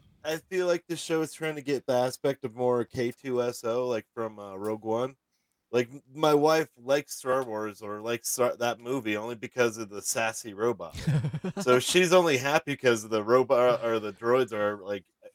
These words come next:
Speaker 1: evolving for, like, I guess, the Watchers. But, like, the ship's A Is, I think it's cool. Like, it's a new aspect, so maybe we'll see it more, or they'll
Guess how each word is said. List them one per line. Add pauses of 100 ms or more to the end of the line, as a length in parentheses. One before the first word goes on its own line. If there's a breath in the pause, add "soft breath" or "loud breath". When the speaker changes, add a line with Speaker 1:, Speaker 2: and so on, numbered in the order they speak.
(140)
Speaker 1:
evolving
for,
like, (240)
I
guess,
the
Watchers. (680)
But,
like,
the
ship's
A
Is,
I
think
it's
cool. (1120)
Like,
it's
a
new
aspect,
so
maybe
we'll
see
it
more,
or
they'll